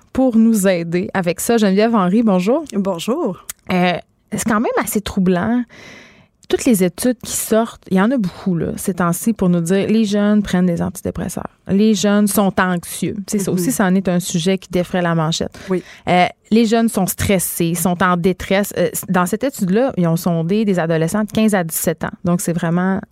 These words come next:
Speaker 1: la prime adolescence. Et, euh, ces adolescents-là se situent à un niveau élevé sur l'échelle de détresse psychologique à trente-sept point trois pour cent. OK, ils étaient à un haut niveau de détresse.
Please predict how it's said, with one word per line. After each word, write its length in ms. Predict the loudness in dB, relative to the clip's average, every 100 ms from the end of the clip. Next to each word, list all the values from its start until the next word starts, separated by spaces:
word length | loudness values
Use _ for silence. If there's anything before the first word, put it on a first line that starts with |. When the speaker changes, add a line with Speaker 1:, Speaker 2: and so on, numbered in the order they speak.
| -2
Speaker 1:
la 160 | 0
prime 280 | 0 0 2
adolescence. 640 | 2 2 0 -2 -4 -2 -4 -8 -14 -16 -18 -18 -2
Et, 300 | 2 2 2
euh, 800 | 4 4 4 4 4 2 2 0 -4 -8 -20 _ -2
ces 180 | 0
adolescents-là 800 | 2 2 2 2 2 2 2 2
se 160 | 0 -2
situent 300 | -4 -2 2
à 20 |
un 80 | 4
niveau 220 | 4 2
élevé 420 | 2 2 2 0
sur 220 | 0 0 0
l'échelle 320 | 0 0 2
de 80 | 2
détresse 400 | 2 0 -4 -4
psychologique 560 | -4 0 2 0 -2 -4
à 120 | -6
trente-sept 640 | -2 0 2 2 2 -2 0
point 180 | 0 0
trois 240 | 0 -2
pour 260 | 0 -4 -2
cent. 280 | -4 -4 -8 _ -6
OK, 180 | -4
ils 340 | -2 2 2 2
étaient 260 | 0 -2 0
à 180 | 0
un 60 | -2 0
haut 260 | 2 2 0 -4 _
niveau 420 | 2 2 2 -2 -2
de 160 | 0 0
détresse. 580 | 0 -2 -6 -6 -8